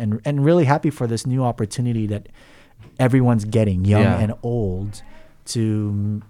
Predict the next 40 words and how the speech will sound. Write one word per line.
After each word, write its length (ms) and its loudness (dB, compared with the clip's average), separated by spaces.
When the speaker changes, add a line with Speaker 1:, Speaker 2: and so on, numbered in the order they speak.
Speaker 1:
you 100 -2
know, 140 0
make 260 -2
an 80 -4
impact 480 -6
and, 220 -8
and, 280 -4
uh, 680 -4
and 400 -6
kind 180 0
of, 200 -2
you 140 4
know, 160 2
be 240 0
able 220 2
to 200 -2
help, 280 0
again, 320 0
progress 380 -6
it 100 -16
forward, 400 -4
right? 180 -6
Whether 280 0
you're 480 0
a 80 -6
new 320 -4
kid 180 -10
on 120 -6
the 60 -6
block 440 -6
like 280 -4
Jack 360 0
or 80 -2
Dustin 680 0
or, 200 -2
or 180 -2
T 240 -2
J, 260 -2
'cause 200 -6
I, 100 -4